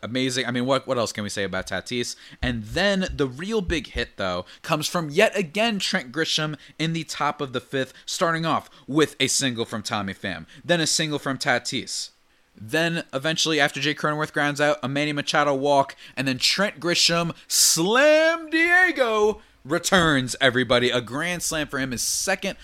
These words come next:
home run of the game. Trent Grisham, look, I said early on in the year, as, like, something that I half believed, and it was a bold prediction, that I thought Trent Grisham would finish top ten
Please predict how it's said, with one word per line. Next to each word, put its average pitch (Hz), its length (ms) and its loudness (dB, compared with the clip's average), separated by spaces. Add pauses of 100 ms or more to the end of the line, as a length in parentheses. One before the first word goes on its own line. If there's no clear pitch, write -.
(140)
home 139 280 0
run 131 220 0
of 117 220 -4
the 110 100 -4
game. 120 420 -2 (220)
Trent 220 240 0
Grisham, 110 380 -2
look, 127 260 0 (220)
I 143 100 4
said 196 280 2
early 139 260 0
on 127 200 0
in 117 80 -4
the 104 80 -4
year, 98 340 -4 (320)
as, 110 320 -2 (560)
like, 139 220 0
something 196 320 -2
that 160 100 2
I 123 80 4
half 120 320 -2
believed, 117 340 -4
and 113 80 -2
it 113 60 -4
was 113 100 -4
a 120 60 -4
bold 143 320 -2
prediction, 117 400 -4
that 101 240 -4 (160)
I 113 80 -2
thought 139 180 0
Trent 135 220 -4
Grisham 123 280 -2
would 110 120 -6
finish 113 260 -4
top 110 280 -2
ten 110 260 -6